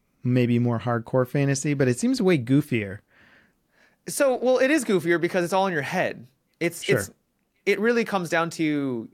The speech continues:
Speaker 2: what is your D M and what do you, with your other players, what kind of game do you want? You can make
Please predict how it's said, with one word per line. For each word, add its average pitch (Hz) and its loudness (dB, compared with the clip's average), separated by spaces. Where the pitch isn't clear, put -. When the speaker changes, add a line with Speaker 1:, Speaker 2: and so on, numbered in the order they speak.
Speaker 2:
what 160 -2
is 165 -2
your 160 2
D 139 -6
M 143 -4
and 123 -8
what 131 0
do 139 -2
you, 123 -6
with 131 -6
your 123 0
other 123 -2
players, 147 -2
what 139 -2
kind 196 -2
of 151 -6
game 151 -4
do 123 -8
you 139 -2
want? 110 -6
You 196 -2
can 208 -2
make 214 0